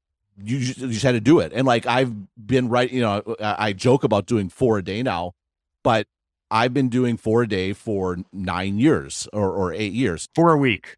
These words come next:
Speaker 1: Yeah, four a week, I should say. Yeah, <laughs> that'd be tough.
Speaker 2: That's back to the Adderall, the guy taking Adderall and just,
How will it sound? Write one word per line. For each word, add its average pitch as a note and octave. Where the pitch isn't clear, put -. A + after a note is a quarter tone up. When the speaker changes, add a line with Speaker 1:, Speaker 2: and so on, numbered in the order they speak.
Speaker 1:
Yeah, A2+
four C#3
a -
week, A#2+
I F#2+
should F2
say. D2+
Yeah, E2+
<laughs> -
that'd B2
be G#2+
tough. F#2
Speaker 2:
That's D3+
back F3
to F#3
the E3+
Adderall, D3
the C3
guy C3
taking C3+
Adderall A#2
and A2
just, A2